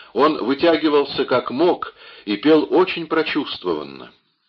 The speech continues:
Особенно четко прозвучали у него последние строки, которые Генрих, собственно, лишь пробормотал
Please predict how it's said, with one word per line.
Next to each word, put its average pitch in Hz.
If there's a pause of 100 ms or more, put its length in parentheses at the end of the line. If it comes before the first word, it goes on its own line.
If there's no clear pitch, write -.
(320)
Особенно 139
четко 131
прозвучали 107
у 101
него 98
последние 92
строки, - (300)
которые 101
Генрих, 151
собственно, 143 (240)
лишь 104
пробормотал 104